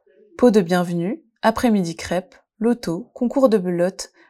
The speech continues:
avec pot-au-feu maison. La cuisine et le grand clubhouse se prêtent idéalement à l'accueil de ces moments de partage. Très attachée à la notion d'amicale,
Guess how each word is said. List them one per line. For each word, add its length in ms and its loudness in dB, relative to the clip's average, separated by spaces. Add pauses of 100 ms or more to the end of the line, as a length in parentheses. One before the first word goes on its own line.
avec 280 0
pot-au-feu 400 -2
maison. 340 -6 (420)
La 120 2
cuisine 340 4
et 60 4
le 100 4
grand 260 0
clubhouse 600 2
se 160 -4
prêtent 400 -2
idéalement 460 2
à 60 2
l'accueil 320 2
de 100 -2
ces 180 -4
moments 260 0
de 100 -2
partage. 680 -8 (420)
Très 240 6
attachée 380 4
à 60 4
la 100 2
notion 320 -4
d'amicale, 720 -4